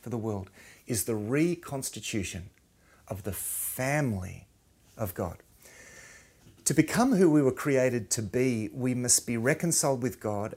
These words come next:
and rediscover ourselves as God's children. And the only way to become a child of God is to join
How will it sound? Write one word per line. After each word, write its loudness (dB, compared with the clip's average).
and -4
rediscover 4
ourselves 2
as 0
God's 0
children. 4
And 4
the 2
only 6
way 0
to -4
become -4
a -4
child 2
of 2
God -6
is -2
to -6
join -2